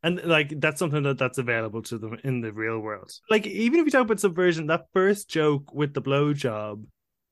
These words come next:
like, I guess they're trying to subvert it to be like, "Oh, the, oh, I was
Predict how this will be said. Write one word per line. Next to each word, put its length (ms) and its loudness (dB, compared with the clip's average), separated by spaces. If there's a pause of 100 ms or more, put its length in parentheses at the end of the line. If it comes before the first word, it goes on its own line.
(240)
like, 260 0
I 100 0
guess 260 0
they're 100 4
trying 300 0
to 40 -4
subvert 380 -2
it 140 -8
to 80 -16
be 100 -4
like, 400 -2
"Oh, 140 2
the, 240 -4
oh, 200 -2
I 140 4
was 160 -2